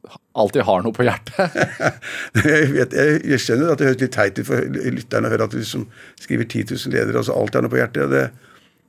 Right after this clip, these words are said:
Speaker 2: det, det blir også en rutine. Og så er mitt tilgang av informasjon er større enn de fleste. Det er veldig få andre mennesker som leser, som leser åtte-ni avi-, papira-,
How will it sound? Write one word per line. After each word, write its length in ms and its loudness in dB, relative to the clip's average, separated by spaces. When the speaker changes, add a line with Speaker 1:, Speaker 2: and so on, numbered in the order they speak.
Speaker 2:
det, 100 -2
det 100 -2
blir 140 2
også 160 0
en 40 2
rutine. 440 2
Og 80 -10
så 100 2
er 220 -4
mitt 160 -2
tilgang 420 -2
av 140 2
informasjon 420 -4
er 80 0
større 220 -2
enn 60 -6
de 40 -6
fleste. 200 -4
Det 40 0
er 80 -2
veldig 200 -2
få 180 -2
andre 160 -2
mennesker 220 -2
som 80 2
leser, 420 0
som 220 -2
leser 640 -2
åtte-ni 480 0
avi-, 320 0
papira-, 480 -2